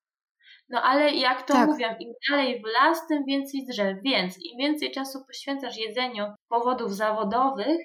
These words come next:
Speaker 1: im lepsza twoja sytuacja finansowa, tym trudniej jest ci zrozumieć rozterki takiego, em, zwykłego człowieka,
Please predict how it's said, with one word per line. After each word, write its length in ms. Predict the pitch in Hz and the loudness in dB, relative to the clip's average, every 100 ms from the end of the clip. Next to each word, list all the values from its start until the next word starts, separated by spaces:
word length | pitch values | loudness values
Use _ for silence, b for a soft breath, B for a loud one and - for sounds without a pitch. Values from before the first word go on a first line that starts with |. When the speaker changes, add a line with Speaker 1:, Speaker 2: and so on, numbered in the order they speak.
| - | -6
Speaker 1:
im 180 | 233 233 | -10 -6
lepsza 380 | 233 269 269 247 | -2 -2 -6 -10
twoja 220 | - 233 | -6 -6
sytuacja 540 | 240 240 240 240 233 - | -8 -6 -4 -2 -4 -12
finansowa, 640 | - 214 220 214 214 311 - B B B | -10 -10 -6 -4 0 0 0 B B B
tym 140 | 302 302 | -4 -2
trudniej 380 | - 370 339 320 | 2 4 4 4
jest 180 | 311 | 0
ci 80 | 302 | -6
zrozumieć 600 | 269 277 269 285 269 269 | -4 -2 -2 -2 -2 -4
rozterki 580 | 508 269 - 254 - 269 | -8 -8 -8 -10 -10 -14
takiego, 340 | - 247 240 240 240 - b b b b b - | -14 -12 -6 -6 -6 -12 b b b b b -16
em, 160 | 214 208 - _ - | -14 -14 -18 _ -12
zwykłego 460 | 262 269 277 277 262 | -8 -2 -2 0 -4
człowieka, 540 | 269 254 240 247 254 | -4 -2 -2 0 -2